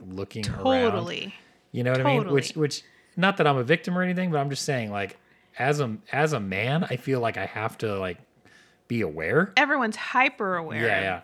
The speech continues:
Speaker 2: everything that, everywhere they go now.
Speaker 1: Yeah,
Speaker 2: Where you
Speaker 1: exactly.
Speaker 2: sit in a restaurant.
Speaker 1: Right.
Speaker 2: Are you gonna sit closer to the window in case something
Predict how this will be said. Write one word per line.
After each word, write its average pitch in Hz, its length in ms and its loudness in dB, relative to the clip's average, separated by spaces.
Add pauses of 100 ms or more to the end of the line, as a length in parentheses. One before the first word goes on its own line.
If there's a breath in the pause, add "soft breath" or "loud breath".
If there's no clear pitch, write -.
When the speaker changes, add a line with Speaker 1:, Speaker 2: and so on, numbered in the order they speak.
(160)
Speaker 2:
everything 196 640 -4
that, 170 140 -12 (320)
everywhere 202 440 -6
they 165 120 -10
go 147 180 -10
now. 208 380 -10
Speaker 1:
Yeah, 120 300 -4
Speaker 2:
Where 202 120 6
you 214 180 2
Speaker 1:
exactly. 233 300 0
Speaker 2:
sit - 100 2
in 208 80 0
a 202 80 -2
restaurant. 185 680 -6
Speaker 1:
Right. 95 300 -2 (320 loud breath)
Speaker 2:
Are - 80 -2
you 202 80 2
gonna 208 160 0
sit 220 200 -6
closer 214 340 -4
to 226 120 -6
the 226 80 -6
window 269 260 0
in 196 80 -4
case 196 240 -8
something 196 500 -8